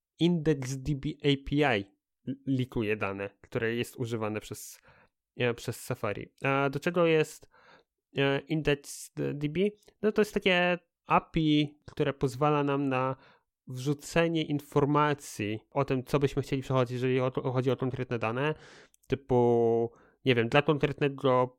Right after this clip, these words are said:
protokołu, czyli H T T P, czy H T T P S-a, hostname'a, jakiegoś portu, możemy utrzymać trochę jak ciasteczka informacje, czy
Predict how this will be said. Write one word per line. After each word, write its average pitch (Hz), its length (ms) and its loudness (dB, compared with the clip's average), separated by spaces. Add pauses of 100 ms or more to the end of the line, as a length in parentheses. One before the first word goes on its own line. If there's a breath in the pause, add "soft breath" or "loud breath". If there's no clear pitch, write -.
protokołu, 135 800 4
czyli 127 220 -6
H 127 160 -2
T 127 100 0
T 135 100 -2
P, 135 400 4
czy 123 100 -10
H 135 100 -2
T 131 100 -2
T - 100 -10
P 135 180 -2
S-a, 139 300 0
hostname'a, 135 800 0 (280 soft breath)
jakiegoś 135 340 2
portu, 127 420 0
możemy 143 480 2
utrzymać 139 520 -4
trochę 147 220 2
jak 139 140 2
ciasteczka - 500 -4
informacje, 135 640 -2
czy 131 180 -6